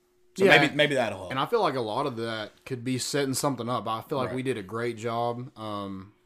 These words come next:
Speaker 2: with play action. Brian
Speaker 1: Yeah.
Speaker 2: Maurer was under center a lot more than he has been
Speaker 1: Yeah.
Speaker 2: so far. Um, and I think that's just him getting comfortable with the offense.
Speaker 1: Right. Did
Speaker 2: But
Speaker 1: Me-, Means had a catch, though, right,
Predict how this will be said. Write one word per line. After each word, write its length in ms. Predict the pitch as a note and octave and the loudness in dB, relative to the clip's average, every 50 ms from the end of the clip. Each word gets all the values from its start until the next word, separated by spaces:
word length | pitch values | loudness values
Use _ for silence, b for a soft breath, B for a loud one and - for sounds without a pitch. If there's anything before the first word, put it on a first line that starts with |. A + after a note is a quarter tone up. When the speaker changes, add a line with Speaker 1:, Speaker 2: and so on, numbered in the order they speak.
| _ _ - | _ _ -18
Speaker 2:
with 140 | A2 G2 - | -18 -12 -6
play 220 | A#2+ A#2+ A#2+ A2+ | -4 -2 -2 -2
action. 440 | G#2 G2+ G#2 - - A#2 A2+ A2+ - _ _ b b b b b b b b b b b b b | -2 -4 -6 -6 -8 -10 -10 -12 -14 _ _ b b b b b b b b b b b b b
Brian 340 | G#2+ G#2+ B2 A#2+ A#2+ A#2+ A#2+ | -6 -2 0 2 2 2 0
Speaker 1:
Yeah. 100 | A2+ A2+ A#2 | 0 0 0
Speaker 2:
Maurer 140 | A#2+ A#2+ A#2 | 0 0 0
was 120 | A2 G#2 | -2 -2
under 180 | A2 A2+ A2+ A2 | -4 -4 -4 -6
center 440 | G#2 - C3+ A#2+ A#2 A#2 A2+ G#2 - - - | -6 -6 -6 -4 -4 -6 -8 -8 -12 -12 -10
a 80 | G2 | -8
lot 420 | G2 G2 F#2+ F#2+ G2+ A2 A2+ G2+ F#2+ | -8 -6 -6 -6 -4 -4 -4 -6 -6
more 220 | G2+ G#2+ G#2+ G#2 | -8 -8 -8 -8
than 120 | G2+ G#2 G#2 | -8 -8 -8
he 80 | G2+ G2+ | -8 -8
has 220 | F#2+ F2+ F2 E2+ | -8 -10 -12 -14
been 280 | F2 F2+ E2+ E2+ F2+ F#2 | -16 -16 -16 -14 -10 -8
Speaker 1:
Yeah. 120 | F#2 E2 | -8 -6
Speaker 2:
so 120 | - G2+ F2 | -6 -8 -10
far. 340 | F2 F2+ E2+ E2+ E2+ F2+ - _ _ b b b b b b b b b | -12 -12 -12 -12 -12 -14 -16 _ _ b b b b b b b b b
Um, 500 | G2+ G2 G2 G2 G2 G2 G2 F#2+ F2+ - _ _ - | -16 -14 -12 -10 -10 -10 -10 -12 -12 -14 _ _ -10
and 80 | A2+ | -10
I 60 | A#2 | -8
think 200 | A#2+ - F#3 E3+ | -6 -4 -2 -2
that's 240 | D3+ C#3 B2+ - - | -2 -2 -4 -4 -8
just 280 | - A#2 A#2+ G#2+ - - | -10 -8 -8 -6 -6 -6
him 280 | A2+ A2 A2 G#2+ G#2 F#2+ | -6 -8 -6 -6 -8 -8
getting 200 | F2 F#2 F#2 G2 | -10 -12 -12 -12
comfortable 340 | G#2 G2 F#2 F2+ F#2 G2 F#2 | -12 -12 -12 -12 -12 -12 -12
with 80 | E2+ D#2 | -12 -14
the 60 | - | -16
offense. 460 | D#2 D#2+ E2+ - F2+ E2+ E2 F2+ F2 | -18 -18 -18 -16 -16 -14 -14 -12 -12
Speaker 1:
Right. 140 | E2+ - - _ b b b b b b b b b b b b b b _ _ _ _ _ _ _ _ _ | -12 -14 -14 _ b b b b b b b b b b b b b b _ _ _ _ _ _ _ _ _
Did 120 | - - C3+ | -6 -4 -2
Speaker 2:
But 80 | C3 C3 | 0 0
Speaker 1:
Me-, 180 | C#3+ F#3 - - | 0 0 -2 -2
Means 260 | C#3 E3 G3+ F3 C#3 | -2 -2 -2 -2 -4
had 100 | A2 F#2+ | -4 -6
a 40 | F#2 | -8
catch, 240 | - F#2 - - - | -10 -14 -14 -14 -14
though, 80 | F#2+ F#2+ | -12 -10
right, 240 | G2 G#2 G2+ - | -8 -8 -10 -10